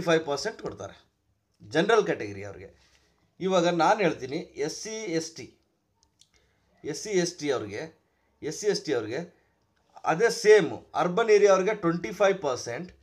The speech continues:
ಮತ್ತು ರೂರಲ್ ಏರಿಯಾ ಅವ್ರಿಗೆ ಥರ್ಟಿ ಫೈವ್ ಪರ್ಸೆಂಟ್. ಈ ಥರ ಲೋನ್ನ ಸ್ಕೀಮ್ ಇದೆ, ಓಕೆನಾ? ಅದರಲ್ಲಿ ಮೈನಾರಿಟಿ ಬಂದರು, ವುಮೆನ್ಸ್ ಬಂದರು, ಹಿಲ್ ಏರಿಯಾದಲ್ಲಿ ಇರೋರು ಬಂದರು. ಆದರೆ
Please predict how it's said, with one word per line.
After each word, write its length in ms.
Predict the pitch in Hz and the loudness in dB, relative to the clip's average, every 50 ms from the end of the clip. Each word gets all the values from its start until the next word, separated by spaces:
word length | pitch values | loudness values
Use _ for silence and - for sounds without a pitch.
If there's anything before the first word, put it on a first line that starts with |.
| _ _ _ _ _ - | _ _ _ _ _ -6
ಮತ್ತು 300 | 135 147 147 - 185 220 - - - _ _ - - | -4 -4 -2 0 -2 -2 -2 -4 -8 _ _ -4 0
ರೂರಲ್ 320 | 156 208 220 233 220 202 180 | 0 2 2 2 2 2 0
ಏರಿಯಾ 200 | 175 160 170 165 160 | 2 2 4 4 4
ಅವ್ರಿಗೆ 240 | 156 160 170 226 294 294 - _ _ _ _ _ _ _ _ _ _ _ _ _ _ _ _ _ _ _ _ _ _ _ _ _ _ _ _ _ _ _ _ _ _ _ _ _ _ _ _ - | 4 4 0 -2 -4 -4 -10 _ _ _ _ _ _ _ _ _ _ _ _ _ _ _ _ _ _ _ _ _ _ _ _ _ _ _ _ _ _ _ _ _ _ _ _ _ _ _ _ -4
ಥರ್ಟಿ 260 | 185 196 185 202 226 180 160 | -2 -2 0 -2 -4 0 2
ಫೈವ್ 180 | 175 147 143 - | 2 2 2 0
ಪರ್ಸೆಂಟ್. 380 | 123 117 107 - - 107 - - _ _ _ _ _ _ _ _ _ _ _ _ _ _ _ _ _ _ _ _ _ _ _ _ _ _ _ _ _ _ _ _ _ _ _ _ | -4 -8 -8 -8 -10 -14 -18 -20 _ _ _ _ _ _ _ _ _ _ _ _ _ _ _ _ _ _ _ _ _ _ _ _ _ _ _ _ _ _ _ _ _ _ _ _
ಈ 120 | - 190 202 185 190 | -10 -10 -8 -4 0
ಥರ 100 | 190 208 269 277 - - - 156 | 2 2 2 0 -2 -6 -4 -2
ಲೋನ್ನ 260 | 170 180 180 185 240 | 0 0 0 0 -2
ಸ್ಕೀಮ್ 360 | 285 - - - 165 143 123 113 | -2 -4 -6 -6 -6 -4 -4 -6
ಇದೆ, 120 | 107 98 101 123 | -8 -8 -8 -8
ಓಕೆನಾ? 220 | - 139 113 98 - - _ _ _ _ _ _ _ _ _ _ _ | -8 -8 -10 -12 -14 -18 _ _ _ _ _ _ _ _ _ _ _
ಅದರಲ್ಲಿ 420 | - 123 123 156 165 165 170 180 180 180 170 147 131 | -6 -4 0 2 2 4 4 4 4 2 2 2 0
ಮೈನಾರಿಟಿ 440 | 131 139 151 165 170 170 165 175 180 160 | 0 2 4 4 4 4 2 0 0 2
ಬಂದರು, 300 | 165 165 165 165 160 175 180 175 165 135 | 2 0 0 0 0 -2 -2 -2 -2 -2
ವುಮೆನ್ಸ್ 380 | 131 143 156 165 180 170 - - 143 | -2 0 0 2 0 0 -4 -4 -2
ಬಂದರು, 260 | 160 160 160 165 175 175 170 - 107 | -2 -2 -2 -2 -2 -2 -2 -2 -2
ಹಿಲ್ 220 | 127 143 156 165 160 160 | -2 0 0 2 2 2
ಏರಿಯಾದಲ್ಲಿ 420 | 156 160 160 156 160 165 165 151 151 | 2 2 0 0 0 0 0 0 0
ಇರೋರು 280 | 156 151 147 147 165 202 208 | 0 -2 -2 -2 -2 -2 -2
ಬಂದರು. 300 | 160 120 107 98 95 - - _ _ _ _ _ _ _ _ _ _ | -2 -4 -6 -10 -14 -16 -20 _ _ _ _ _ _ _ _ _ _
ಆದರೆ 460 | - 127 156 180 185 147 127 98 92 | 2 6 6 6 6 6 0 -4 -8